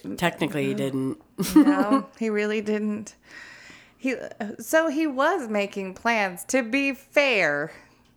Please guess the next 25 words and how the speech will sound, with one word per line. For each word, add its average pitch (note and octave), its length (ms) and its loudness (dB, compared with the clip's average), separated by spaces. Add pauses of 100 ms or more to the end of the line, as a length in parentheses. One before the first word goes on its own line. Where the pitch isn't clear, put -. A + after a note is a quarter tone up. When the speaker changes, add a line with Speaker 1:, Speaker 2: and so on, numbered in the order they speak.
(120)
Speaker 2:
he A3 160 -4
did G#3 240 0
make E3 220 -4
plans D#3 420 -6
for E3+ 100 -4
his E3 140 -2
future D#3+ 340 -4
by D#3 140 -2
not D#3+ 240 -4
making E3 260 -8
plans D#3+ 240 -8
for - 120 -10
his D#3 120 -10
future. - 460 -10 (260)
Just D3+ 320 -14
saying. G3+ 400 -10 (160)
Speaker 1:
Well, E3 160 -2
that's D#3 160 -4
kind D3+ 220 0
of - 160 -6
poetic, C#3 480 -2
isn't C#3 120 -2
it? C3 120 -4
Speaker 2:
It E3+ 160 -6
is. G3 440 -10